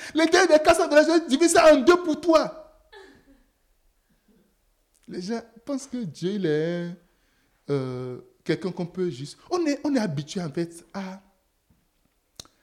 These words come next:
à faire de, comment on appelle ça ? De corruption. Et on pense que Dieu, quand il voit l'argent là, ses, ses yeux clignotent, comme ça. Quand tu fais de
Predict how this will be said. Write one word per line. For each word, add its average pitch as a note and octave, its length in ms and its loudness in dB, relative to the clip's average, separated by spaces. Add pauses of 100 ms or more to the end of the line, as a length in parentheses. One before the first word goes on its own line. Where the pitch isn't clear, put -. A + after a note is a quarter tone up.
(2000)
à F3 100 -12
faire G#3 180 -8
de, B2+ 460 -12 (1700)
comment A3+ 140 -14
on D4+ 80 -14
appelle D3 240 -14
ça ? B2+ 180 -16 (100)
De C#3+ 120 -12
corruption. D#3 680 -12 (800)
Et G#3 260 -8 (440)
on G3+ 80 -12
pense - 220 -12
que G3+ 80 -10
Dieu, D3 460 -8
quand G3 120 -10
il D#3+ 80 -8
voit C3 160 -12
l'argent C#3+ 240 -12
là, A#2 80 -8
ses, D#3+ 240 -8
ses D3 480 -10
yeux B2+ 80 -6
clignotent, B2+ 420 -10 (840)
comme A#2 120 -20
ça. - 160 -18 (1200)
Quand F3 100 -10
tu E3 100 -10
fais F3 180 -6
de C#3+ 80 -4